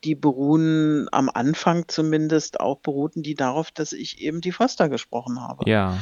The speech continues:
Speaker 1: Und dass man wusste, da kommt eine gute Sch-, gute Schauspielerin, eine sehr gute Sprecherin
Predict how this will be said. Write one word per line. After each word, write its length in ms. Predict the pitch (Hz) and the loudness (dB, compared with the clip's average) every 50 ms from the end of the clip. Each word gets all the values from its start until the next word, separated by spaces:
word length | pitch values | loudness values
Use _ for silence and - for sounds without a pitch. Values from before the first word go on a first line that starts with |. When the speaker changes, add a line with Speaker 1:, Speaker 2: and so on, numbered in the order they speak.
| - - - - | -8 -10 -6 -4
Speaker 1:
Und 160 | 156 156 - | 0 4 4
dass 140 | 160 156 - | 4 4 4
man 240 | 175 160 165 147 | 2 0 2 2
wusste, 320 | 156 170 170 - - 180 170 | 2 2 2 2 2 2 4
da 140 | 160 156 143 | 4 4 2
kommt 400 | - - 165 156 160 151 - - | 2 0 0 0 0 0 -2 -2
eine 580 | - 151 151 151 151 151 151 151 151 147 147 - - - - - - - - - 160 156 - 170 170 156 | 0 0 0 2 2 4 4 2 2 -2 -6 -12 -12 -14 -14 -14 -14 -18 -16 -16 -16 -18 -16 -16 -16 -10
gute 280 | - - 160 151 - 151 | -4 -4 -2 -2 0 -2
Sch-, 280 | - - - - - 147 | -2 -4 -6 -8 -10 -6
gute 280 | - 147 143 - 147 | -6 -6 -4 -4 -6
Schauspielerin, 640 | - - 139 147 160 - - - 170 170 160 160 160 | -4 -2 0 0 0 -2 -4 -2 0 2 2 2 0
eine 100 | 156 143 | 0 0
sehr 240 | 139 139 139 147 | 2 2 2 2
gute 280 | 151 147 160 - - 135 | 0 -4 -6 -6 -6 -6
Sprecherin 680 | - - - - 135 143 - 185 170 151 156 156 156 | -6 -6 -2 -2 -2 0 2 2 2 2 2 0 0